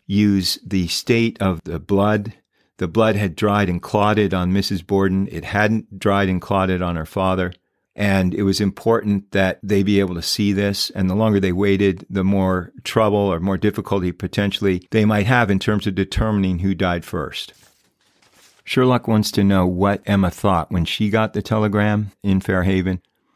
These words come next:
Her first thought was that Moriarty had committed these murders and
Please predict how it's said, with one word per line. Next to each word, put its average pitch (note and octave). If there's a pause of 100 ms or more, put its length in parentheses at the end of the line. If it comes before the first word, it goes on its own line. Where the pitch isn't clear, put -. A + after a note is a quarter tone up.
(140)
Her A2
first C3+
thought A2
was F#2
that F#2+
Moriarty G2
had F2+
committed G2+
these F#2+
murders G2
and F2+